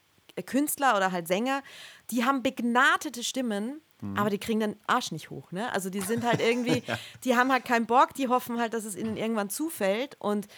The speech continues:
Speaker 1: manchmal passiert das auch, ne? Es
Speaker 2: Mhm.
Speaker 1: gibt schon auch immer diesen Lotto-Sechser, wo man sich so denkt, "Boah,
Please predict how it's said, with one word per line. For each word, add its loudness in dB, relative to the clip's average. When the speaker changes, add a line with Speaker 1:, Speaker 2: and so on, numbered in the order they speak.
Speaker 1:
manchmal 2
passiert -2
das -2
auch, 0
ne? -2
Es 0
Speaker 2:
Mhm. -2
Speaker 1:
gibt -6
schon 2
auch 4
immer 0
diesen -2
Lotto-Sechser, 0
wo 0
man 0
sich -6
so -8
denkt, -4
"Boah, 6